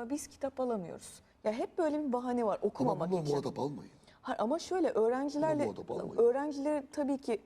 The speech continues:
Speaker 1: para sorunu olabilir, anlayabiliyorum burada ama "Kütüphaneye niye gitmiyorsunuz?" dedim. Hiçbirisi kendi okullarının kütüphanelerine gitmiyor.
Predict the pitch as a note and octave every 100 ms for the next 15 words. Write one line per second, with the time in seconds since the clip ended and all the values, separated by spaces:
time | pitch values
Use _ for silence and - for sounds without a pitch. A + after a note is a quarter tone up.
0 | - A#3+ A#3+ A#3+ A#3+ A3+ A3+ A3+ G#3 G#3
1 | F3 G3 A3 A#3 B3+ D#4 A3 G3+ G4 D#4
2 | - - - - - - C4 C#4+ G4 F#4+
3 | A#3 D#3+ F3 F3 - F3 F3+ G#3+ D#4 -
4 | D4+ A#3+ - B3+ B3 A#3+ A3+ A3 A3 A3
5 | - - A3 G#3+ G#3+ C4+ - E4 - D#3+